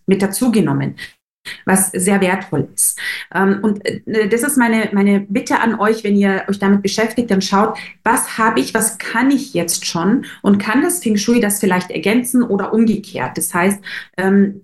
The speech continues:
ihr unterstreicht nochmal eure Expertise, ähm, indem ihr auch alle-, ein Alleinstellungsmerkmal habt, weil ihr verschiedene Sachen zusammenbringt.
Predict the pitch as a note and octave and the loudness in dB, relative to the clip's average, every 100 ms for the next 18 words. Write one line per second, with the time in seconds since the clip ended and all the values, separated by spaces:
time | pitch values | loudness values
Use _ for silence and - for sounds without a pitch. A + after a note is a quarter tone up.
0 | - G#3+ A3+ A3 A3+ A3 G3+ F#3+ - F#3+ | -6 0 2 2 0 0 -2 -2 0 0
1 | A#3+ - B3 A3 A3 G#3 G3 F3+ F#3+ E3 | 0 0 -2 0 2 0 0 0 0 0
2 | - - F#3 - G3 G3 E3+ E3+ G3+ - | -4 -2 -2 0 2 2 2 0 -2 -4
3 | - - F3+ F#3 F#3+ F#3+ G3 G3+ G3 F#3 | -14 -4 0 0 0 2 2 2 0 -2
4 | - F#3 - F3+ E3 - F3+ E3+ F3+ F3+ | -2 -4 -2 0 0 2 0 2 2 2
5 | G3+ - D#3 C#3+ - C3+ B2+ - C3+ C3+ | 0 0 -2 -2 0 0 0 0 0 0
6 | - - D3+ D#3+ F3 F3 F#3 F3+ - F#3+ | -4 -8 -4 -2 0 0 0 0 -2 2
7 | F#3+ E3+ D#3+ F#3 - F3+ F3+ F#3+ D#3+ - | 2 2 0 0 0 -2 2 4 2 -2
8 | - - | -12 -14